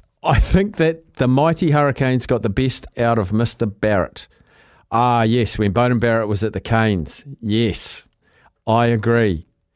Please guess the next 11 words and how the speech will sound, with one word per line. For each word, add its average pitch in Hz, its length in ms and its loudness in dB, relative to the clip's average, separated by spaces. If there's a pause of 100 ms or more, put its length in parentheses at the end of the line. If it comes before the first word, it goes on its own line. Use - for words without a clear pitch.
(360)
I 311 220 2
agree. 320 760 2 (1500)
That's 247 220 0
a 302 80 2
moment 254 340 2
in 196 120 4
his 180 160 0
career 160 260 2
that 156 140 2
I, 156 240 0 (200)
yes. 269 760 -2